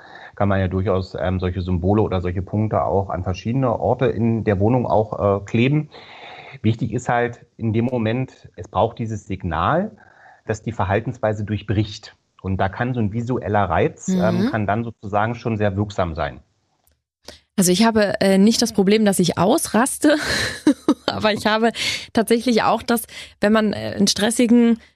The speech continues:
Speaker 2: Tag hat oder eben auch Homeoffice, ne, also tausend Anrufe parallel, Kind, ne, diese ganzen Dinge, dass man schneller mal gereizt ist. Und die Annabelle und ich, wir haben tatsächlich ein Codewort.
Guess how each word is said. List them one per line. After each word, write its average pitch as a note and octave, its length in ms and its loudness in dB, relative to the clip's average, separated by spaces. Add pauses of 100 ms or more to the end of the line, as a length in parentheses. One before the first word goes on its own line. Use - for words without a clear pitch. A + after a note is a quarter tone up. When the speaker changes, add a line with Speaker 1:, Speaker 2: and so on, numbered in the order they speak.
(220)
Speaker 2:
Tag G#3+ 340 0
hat A#3+ 160 -2
oder G3 220 2
eben F#3 180 0
auch - 220 0
Homeoffice, A3+ 500 2
ne, A#3+ 300 2
also G3 180 -2
tausend A3+ 540 0
Anrufe A3+ 520 2
parallel, G3+ 580 4
Kind, B3+ 420 2
ne, A3 240 2
diese G3+ 200 4
ganzen G#3+ 380 4
Dinge, A#3 360 4 (360)
dass G#3+ 160 2
man A3+ 140 4
schneller G#3+ 340 2
mal G3+ 300 4
gereizt E3+ 640 -2
ist. B3 160 -2
Und G#3 260 0
die G3 220 4
Annabelle G#3+ 320 2
und G3+ 100 2
ich, - 140 -2
wir A#3+ 80 2
haben A#3 100 4
tatsächlich - 500 -4
ein F#3 120 2
Codewort. D#3 640 0